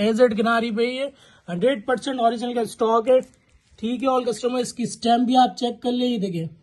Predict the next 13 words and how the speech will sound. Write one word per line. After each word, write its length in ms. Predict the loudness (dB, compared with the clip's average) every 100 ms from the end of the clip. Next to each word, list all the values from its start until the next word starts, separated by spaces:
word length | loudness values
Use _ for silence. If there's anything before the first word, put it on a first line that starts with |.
| _ -20 -20 -20 -20 _ _ _ -6
ठीक 180 | -4 -2
है, 80 | -4
एकदम 280 | 2 2 2
soft 400 | 4 4 4 2
है 80 | 4
माशाल्लाह, 340 | 2 -2 -2
बहुत 240 | 2 2 4
जबरदस्त 420 | 2 2 2 2
है 60 |
ये। 160 | 0 -2 -6 _ _ -18 -18 _
और 300 | -6 -2 0
ये 160 | 6 6
देखें, 320 | 6 0 -4